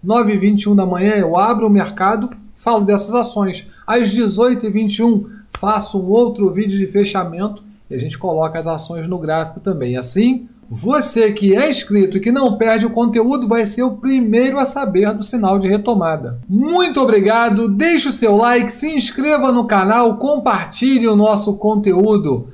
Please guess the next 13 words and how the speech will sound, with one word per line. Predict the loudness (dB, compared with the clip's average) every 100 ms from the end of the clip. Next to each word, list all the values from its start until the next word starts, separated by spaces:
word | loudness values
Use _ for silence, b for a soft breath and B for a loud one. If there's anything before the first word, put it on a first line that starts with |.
| B B
Até | -6 -2 0
amanhã, | 2 2 2 2 0 -4 -10 -18
seis | -12 -6 -2 2 4 2 2
horas | 2 2 2 0 0
da | 0
manhã, | 2 2 2 2 -2 -8 -18 -2
com | 0 2 2
o |
vídeo | 2 0 2
de | 0
pré-abertura | 2 2 2 2 0 -2 -2
de | 2
mercado | 2 2 0 0 2 2 2 0 -4